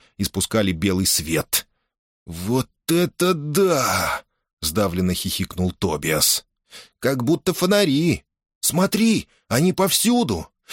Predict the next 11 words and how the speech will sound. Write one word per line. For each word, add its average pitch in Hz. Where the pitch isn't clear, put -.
Мы 101
сможем 147
сберечь 185
наши 190
трубки! -
В 156
это 185
время 180
Мэтт 151
изучал 123
местность. 107